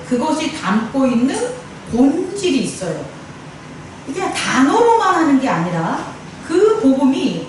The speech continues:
예수 그리스도와 그 복음이 하나님과 그 복음이 성령님이 역사를 해요. 그러니까 복음이라는 단순히 단어가 아니라, 그 복음의 옷을 입고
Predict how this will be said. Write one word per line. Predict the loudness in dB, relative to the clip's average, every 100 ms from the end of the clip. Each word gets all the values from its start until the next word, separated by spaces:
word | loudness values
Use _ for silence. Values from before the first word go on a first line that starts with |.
| -4
예수 | 0 2 0 0 -2 -2 0
그리스도와 | 2 2 0 -2 0 0 -2 -4 -10 -16 -14 -2
그 | 4 4
복음이 | 4 2 2 2 0 -2 -6 -8
하나님과 | -2 0 0 0 -2 0 -2 -4 -8 -14 -16 -6
그 | 0 4 4
복음이 | 2 0 0 0 0 -2 -10 -12
성령님이 | -4 -2 -2 -2 0 0 -2 -2 -4 -4 -6 -4 0
역사를 | 0 -4 -4 2 2 2
해요. | 0 -4 -8 -10 -12 -16 -6
그러니까 | -4 2
복음이라는 | 4 6 4 4 2 2 0 2 2 -2
단순히 | -2 0 0 0 -2 -2
단어가 | -6 -8 0 2 4 2 2
아니라, | 0 -2 -2 -4 -8 -14 -18 -20 -20 -8
그 | 0 4 4 2 2
복음의 | 2 2 2 0 2 2 2 4
옷을 | 2 2 -2
입고 | -4 -2 2 4 2 -4